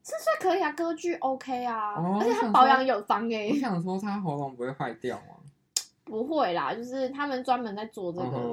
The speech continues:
Speaker 2: 哼。
Speaker 1: 但是真的，哦，现场表演真的很棒。哦，我们有点，我有点偏离话题。<laughs> 反正就是，我觉得大家可以去看一下啦。对。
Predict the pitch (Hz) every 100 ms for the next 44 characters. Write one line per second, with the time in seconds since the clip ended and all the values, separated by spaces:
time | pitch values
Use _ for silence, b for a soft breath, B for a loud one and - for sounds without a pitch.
0 | 240 247 359 370 392 349 330 302 254 -
1 | 226 214 262 220 175 175 175 160 185 180
2 | 185 131 123 - - _ _ _ 240 233
3 | 247 269 339 254 262 254 240 214 233 202
4 | 196 - - 480 480 494 392 403 403 254
5 | 311 339 349 339 339 B - 254 262 311
6 | 330 294 330 202 190 196 220 156 185 -
7 | 85 - - 233 - _ _ _ _ -
8 | 147